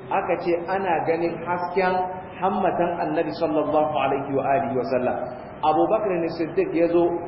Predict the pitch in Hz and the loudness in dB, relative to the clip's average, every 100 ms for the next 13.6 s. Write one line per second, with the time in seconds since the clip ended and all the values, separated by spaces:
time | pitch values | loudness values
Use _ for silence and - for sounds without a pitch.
0 | - - 139 156 190 202 - 185 185 - | -10 -4 0 2 2 2 4 2 2 0
1 | 170 175 160 180 180 165 139 175 202 196 | -2 0 0 -2 0 0 0 2 4 4
2 | 175 170 170 151 170 151 - - - - | 2 2 0 4 4 4 0 -8 -10 -14
3 | - - 170 170 170 170 165 196 202 208 | -10 2 4 6 6 6 4 2 2 4
4 | 180 - 180 175 180 - 165 165 165 165 | 0 0 0 0 -2 2 4 4 4 -4
5 | - - - - 135 147 160 214 269 - | -8 -12 -14 -10 0 2 4 4 4 2
6 | - 202 202 160 143 190 180 156 - 208 | 2 0 0 0 4 4 4 0 -4 -4
7 | 220 175 175 202 175 123 143 170 170 170 | 0 -2 2 2 2 2 6 8 6 4
8 | 175 170 - - - - - 143 175 196 | 2 2 2 0 -4 -8 -6 -4 0 2
9 | 190 190 180 151 151 170 185 165 147 139 | 2 2 2 2 0 2 2 4 4 4
10 | 143 120 - - - - - 180 180 160 | 4 2 -4 -8 -12 -8 -2 2 2 2
11 | 165 170 170 156 151 160 - 151 147 131 | 4 4 2 2 2 0 2 0 2 2
12 | - - 151 135 151 151 139 - - - | 2 0 0 0 2 4 2 2 -2 -6
13 | - - 156 170 180 226 | -12 -2 4 4 4 0